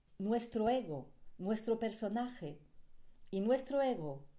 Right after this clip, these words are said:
nuestro personaje y nuestra mente, pues están muy, pero muy unidos.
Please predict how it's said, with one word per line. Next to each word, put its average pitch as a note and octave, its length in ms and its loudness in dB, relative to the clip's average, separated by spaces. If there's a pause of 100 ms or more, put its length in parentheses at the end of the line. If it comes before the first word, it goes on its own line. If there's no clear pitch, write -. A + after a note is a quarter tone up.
(100)
nuestro A#3 400 0
personaje A#3+ 920 -2
y D#3 80 -2
nuestra G#3 340 0
mente, B3+ 420 0 (260)
pues A#3+ 180 0
están C4+ 500 0
muy, A#3 680 4
pero A3+ 280 6
muy C4 380 4
unidos. D4 640 -2